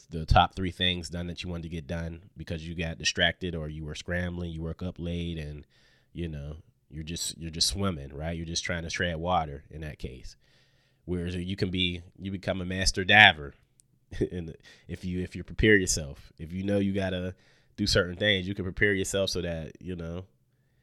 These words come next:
it's not a big deal. I'm already prepared. I already know I have to meet at eight o'clock. So I'm already gonna be up at five and doing what I need to do so that by the time eight o'clock comes, you know, the meeting's gonna be cake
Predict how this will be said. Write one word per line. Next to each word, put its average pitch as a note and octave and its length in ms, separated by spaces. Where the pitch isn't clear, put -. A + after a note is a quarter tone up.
it's - 140
not F#2+ 160
a F2+ 60
big F2+ 220
deal. E2+ 400
I'm F2+ 120
already F#2+ 180
prepared. F2 420
I - 20
already F#2+ 220
know G2+ 100
I F#2+ 100
have F2 200
to E2 240
meet F2+ 200
at D#2 120
eight E2 160
o'clock. D2+ 440
So D#2+ 340
I'm F2 140
already F2 380
gonna F2 140
be F#2+ 160
up F#2 140
at E2+ 160
five E2+ 420
and D#2 140
doing E2+ 160
what E2 80
I E2 80
need E2 160
to E2+ 100
do D#2+ 240
so E2 140
that D2+ 280
by E2 200
the F2+ 80
time F#2 200
eight F2+ 100
o'clock G2+ 300
comes, E2 540
you E2+ 100
know, D#2+ 180
the E2 100
meeting's F#2+ 320
gonna F2 100
be E2 120
cake - 440